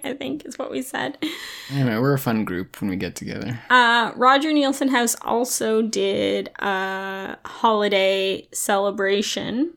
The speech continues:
Speaker 2: Yeah, so they do
Speaker 1: for
Speaker 2: other,
Speaker 1: us.
Speaker 2: other activities for the families, and
Speaker 1: Yeah.
Speaker 2: everyone's invited, and we went to the, the holiday, the non-denominational
Speaker 1: <laughs> Holiday
Speaker 2: holiday
Speaker 1: celebration.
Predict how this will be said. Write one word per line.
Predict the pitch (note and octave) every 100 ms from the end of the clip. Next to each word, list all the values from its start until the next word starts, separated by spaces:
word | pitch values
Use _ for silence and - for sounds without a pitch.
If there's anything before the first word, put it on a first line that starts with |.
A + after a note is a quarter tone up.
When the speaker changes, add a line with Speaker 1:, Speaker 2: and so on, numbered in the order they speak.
| _ -
Speaker 2:
Yeah, | G#3+ D#3 G2+
so | -
they | C#3
do | D3+ F#3+ F#3
Speaker 1:
for |
Speaker 2:
other, | D3 D3+ D3+ C#3+
Speaker 1:
us. | C#3+ D3 - - - -
Speaker 2:
other | - C3+ B2+ B2
activities | B2 - A2+ G#2+ A2+ -
for | - G#2+ G#2+
the | G#2
families, | - G2 F2+ F#2+ - B2+
and | G3 F#3
Speaker 1:
Yeah. | F#4 F#2 - A3+ - -
Speaker 2:
everyone's | D3 A2 A2 A#2
invited, | A#2+ F#2+ G2 C3
and | B2 A2+
we | A2+
went | A2 -
to | A#2+
the, | A#2+ A2+ A#2 B2+ - _
the | -
holiday, | A2 - A#2+ A#2 A2+ A2
the | G2 A2+
non-denominational | A2+ B2 C3 B2 A#2+ A#2+ A2 A2 - -
Speaker 1:
<laughs> | - -
Holiday | A2+ - -
Speaker 2:
holiday | - - G#3+
Speaker 1:
celebration. | G#3+ G3+ A3+ G3+ - A3